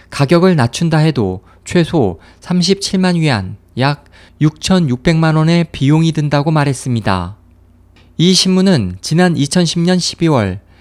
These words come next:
중국 당국이 금기로 여기는 류 샤오보의 노벨 평화상 시상식을 암시하는 듯한 사진을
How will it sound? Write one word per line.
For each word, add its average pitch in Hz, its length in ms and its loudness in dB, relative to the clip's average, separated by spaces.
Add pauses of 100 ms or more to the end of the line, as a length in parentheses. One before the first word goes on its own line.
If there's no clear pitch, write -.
(260)
중국 170 320 -2
당국이 160 520 0
금기로 160 560 0
여기는 156 480 0 (500)
류 180 240 4
샤오보의 165 720 0 (240)
노벨 165 400 4
평화상 175 560 0
시상식을 165 800 0
암시하는 160 640 0
듯한 160 320 0
사진을 156 560 -2